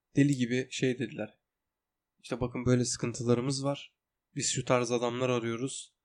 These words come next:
Ne olur gelin." Gerçekten konu buydu yani. Çok şaşırdım ya. Keşke dedim hani birinci dünya ülkesi bir ülkede yaşasaydım da teknoloji açıdan bu tarz teknolojilerle kendimi daha fazla şişirebilseydim de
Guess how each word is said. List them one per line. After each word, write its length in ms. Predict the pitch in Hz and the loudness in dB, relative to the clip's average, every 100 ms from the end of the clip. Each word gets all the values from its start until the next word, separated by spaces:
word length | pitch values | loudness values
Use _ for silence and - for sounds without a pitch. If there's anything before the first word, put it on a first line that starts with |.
| _ _ _ | _ _ _
Ne 80 | 135 | 2
olur 240 | 127 117 | 4 4
gelin." 320 | 113 110 101 - _ _ _ _ _ _ _ | 2 -2 -4 -14 _ _ _ _ _ _ _
Gerçekten 460 | 123 123 120 120 110 | -6 -6 -8 -8 -8
konu 260 | 120 113 | -8 -8
buydu 240 | 113 107 104 | -8 -10 -10
yani. 360 | 107 110 - - _ _ _ _ _ _ _ _ _ _ _ - _ _ - - | -10 -12 -14 -18 _ _ _ _ _ _ _ _ _ _ _ -20 _ _ -20 -14
Çok 200 | - 143 | -8 -6
şaşırdım 480 | - - 113 113 107 | -6 -4 -6 -6 -8
ya. 300 | 104 107 - _ _ _ _ _ | -8 -10 -16 _ _ _ _ _
Keşke 380 | - 127 - 123 | -6 -4 -4 -6
dedim 400 | 120 120 120 - _ _ _ _ _ _ | -6 -6 -8 -12 _ _ _ _ _ _
hani 220 | - 117 113 | -16 -14 -8
birinci 380 | 123 131 151 | -2 0 0
dünya 380 | 135 131 127 123 | -2 -6 -4 -4
ülkesi 400 | 120 - 123 127 | -6 -8 -8 -6
bir 120 | 123 | -8
ülkede 280 | 120 - 123 | -8 -4 -2
yaşasaydım 600 | 127 120 113 123 127 139 | -2 -4 -4 -4 -4 -6
da 80 | 120 | -6
teknoloji 520 | 123 120 127 127 135 | -10 -10 -8 -6 -4
açıdan 420 | 160 - 123 120 123 | -4 -2 -2 -4 -4
bu 100 | - | -2
tarz 240 | 127 123 | -2 -2
teknolojilerle 760 | 123 120 127 123 - 127 127 123 | -8 -10 -10 -10 -6 -6 -6 -8
kendimi 500 | 120 120 123 127 123 | -8 -8 -8 -6 -4
daha 180 | 117 117 | -2 -4
fazla 360 | - 117 127 | -4 -6 -4
şişirebilseydim 1000 | 117 - 131 120 117 113 - 117 151 147 | -4 -4 -2 -4 -4 -6 -4 -2 -2 -2
de 200 | 113 92 | -6 -12